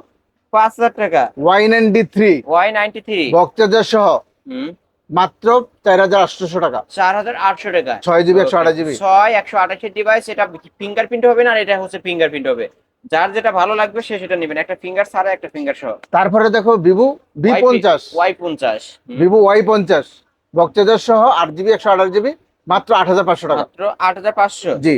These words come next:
Speaker 2: পাঞ্চল
Speaker 1: ওকে।
Speaker 2: ডিসপ্লে।
Speaker 1: পাঞ্চল ডিসপ্লে কিন্তু যে এটা রয়ে-, যে দেখতে পারছেন, যারা নিতে চান নিতে পারবেন, ফুল ফ্রেশ।
Speaker 2: তারপরে আমরা কিছু গেমিং কালেকশন দেখাবো।
Speaker 1: ওয়াও, অনেক অনেক গেমিং ফোন আছে ভিউয়ার্স।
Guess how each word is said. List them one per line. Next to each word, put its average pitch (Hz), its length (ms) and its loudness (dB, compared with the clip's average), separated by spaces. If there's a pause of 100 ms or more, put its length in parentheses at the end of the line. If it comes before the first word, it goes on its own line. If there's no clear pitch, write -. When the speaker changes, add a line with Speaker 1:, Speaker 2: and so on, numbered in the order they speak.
(120)
Speaker 2:
পাঞ্চল 190 320 2
Speaker 1:
ওকে। 185 80 2
Speaker 2:
ডিসপ্লে। 160 300 0
Speaker 1:
পাঞ্চল 180 400 -4
ডিসপ্লে 147 380 -10
কিন্তু 127 240 -10
যে - 200 -8
এটা 120 160 -4
রয়ে-, 113 320 -8
যে 113 140 -16
দেখতে 117 200 -12
পারছেন, 120 400 -6 (140)
যারা 143 160 2 (100)
নিতে 151 260 -8
চান 175 140 -4 (140)
নিতে 160 160 -6
পারবেন, 143 440 -2 (160)
ফুল 160 200 -12
ফ্রেশ। 151 220 -4
Speaker 2:
তারপরে 202 340 2
আমরা 233 120 2
কিছু 226 240 0
গেমিং 214 320 2 (100)
কালেকশন 240 400 2
দেখাবো। 165 240 -2 (100)
Speaker 1:
ওয়াও, 160 320 2 (160)
অনেক 220 160 -2
অনেক 208 240 -4
গেমিং 196 260 -6
ফোন 185 120 -4
আছে 156 240 -8
ভিউয়ার্স। 127 260 -6